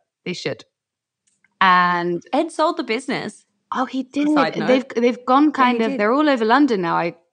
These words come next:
Speaker 1: put it into my Google
Speaker 2: Yeah.
Speaker 1: Maps the other day, and it just popped up everywhere. I was like, "Oh, hello. They're doing well."
Speaker 2: Yeah. They got bought by, um, I think it's, like,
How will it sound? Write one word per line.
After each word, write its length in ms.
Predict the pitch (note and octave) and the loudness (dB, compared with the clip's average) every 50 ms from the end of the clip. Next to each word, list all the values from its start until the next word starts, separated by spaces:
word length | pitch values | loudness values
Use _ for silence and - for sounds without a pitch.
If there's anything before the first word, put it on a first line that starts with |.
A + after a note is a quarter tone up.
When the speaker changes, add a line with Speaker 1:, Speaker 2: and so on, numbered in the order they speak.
| _ _ | _ _
Speaker 1:
put 140 | D#4+ D4 | -2 0
it 80 | C4+ B3 | 0 2
into 200 | A#3+ A#3+ A3+ - | 2 0 0 0
my 180 | A3 G3+ G3+ G3+ | 2 2 2 2
Google 220 | G3 A#3 A3+ B3+ | 0 -2 -2 0
Speaker 2:
Yeah. 200 | D4 D#4+ - A3+ | 2 2 4 4
Speaker 1:
Maps 300 | A#3 C4+ - F#3 E3+ F3 | 4 4 2 2 -2 -6
the 160 | F#3 A3 G3 | -2 2 2
other 220 | F#3 F3+ E3+ F3+ F3+ | 2 2 2 -2 -2
day, 280 | F3+ F#3+ E3+ E3+ E3+ | 0 2 2 2 2
and 100 | F3 F#3 F#3 | 0 0 -4
it 80 | F3+ | -4
just 240 | - G3 F#3+ - _ _ _ _ _ _ _ _ | -4 -6 -6 -6 _ _ _ _ _ _ _ _
popped 340 | - - C#4 C#4 - - - | 0 0 0 0 -2 -2 0
up 140 | B3 A#3 - | 0 0 2
everywhere. 600 | - C#4+ E4 D4 B3 A#3+ G#3 G3+ G3+ F#3 F#3+ F#3+ F3 | 2 2 2 2 2 2 4 4 4 4 2 0 0
I 40 | |
was 100 | F3+ G3+ - | -2 -6 -6
like, 80 | - - | -4 0
"Oh, 120 | - D4+ A#3+ | 0 0 0
hello. 500 | F#3+ A3 B3+ D4+ B3+ - - - F#3+ A3 - _ _ _ _ _ _ _ _ _ _ _ _ _ _ _ | 2 0 0 2 2 0 -2 -2 -6 -10 -14 _ _ _ _ _ _ _ _ _ _ _ _ _ _ _
They're 80 | A3+ G#3 | -10 -4
doing 220 | - G#3 G#3+ G#3 F#3 | -2 0 0 2 2
well." 240 | F3+ G3+ A#3+ C4+ D4 | 2 2 2 2 2
Speaker 2:
Yeah. 360 | D#4+ D#4+ C#4 G#3+ F3+ F3 F3+ - _ _ _ _ _ _ _ _ _ _ | -2 -2 -4 -6 -6 -8 -12 -16 _ _ _ _ _ _ _ _ _ _
They 140 | - B3 B3+ | -4 -2 0
got 240 | C4+ D#4 D#4 A3+ - | 0 -2 -2 -2 -2
bought 280 | A#3 A3+ B3 B3+ B3+ - | -2 -2 -2 -2 -4 -4
by, 300 | B3+ A#3 A3+ G#3+ G#3 G3+ | -4 -2 -2 -2 -2 -2
um, 560 | G3 F#3+ F#3 F#3 F3+ F3+ F3+ F3+ F3+ F3+ F3+ _ _ _ - _ _ _ _ | -2 -4 -4 -6 -6 -6 -8 -8 -10 -12 -16 _ _ _ -20 _ _ _ _
I 60 | - | -14
think 160 | G3 C#4 E4 F#4+ | -10 -10 -8 -8
it's, 240 | F4+ F4 - - | -8 -10 -10 -6
like, 400 | - A3 G3 F3+ F3+ - - _ | -4 -4 -4 -4 -6 -12 -20 _